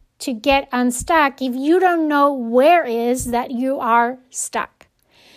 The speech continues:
Once you have identified the area where you are stuck,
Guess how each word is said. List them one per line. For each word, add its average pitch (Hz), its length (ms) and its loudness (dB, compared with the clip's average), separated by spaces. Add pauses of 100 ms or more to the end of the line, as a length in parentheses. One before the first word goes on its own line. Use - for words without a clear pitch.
(140)
Once 330 320 0
you 480 140 6
have 381 160 4
identified 269 880 2
the 262 260 -4
area 254 720 2
where 254 220 -2
you 277 240 -2
are 262 100 2
stuck, 247 560 -2